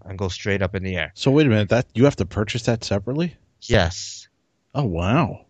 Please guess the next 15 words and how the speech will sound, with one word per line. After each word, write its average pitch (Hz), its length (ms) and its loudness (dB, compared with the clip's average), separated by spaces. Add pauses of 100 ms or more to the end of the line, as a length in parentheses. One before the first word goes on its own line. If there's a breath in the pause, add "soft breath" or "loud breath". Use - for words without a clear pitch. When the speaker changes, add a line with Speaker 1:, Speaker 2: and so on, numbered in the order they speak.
(140)
Speaker 1:
Yes. 90 260 -2
So 101 280 -2
this 131 240 0
is 143 160 -2
not 127 440 0
a 113 80 -6
cheap 120 560 -4 (380)
option 113 560 -4 (800)
in 120 140 -4 (160)
any 123 280 -2
way. 90 440 -4
Speaker 2:
Now, 156 120 4
wasn't 269 360 2
the 180 80 4
V-Bar 147 720 4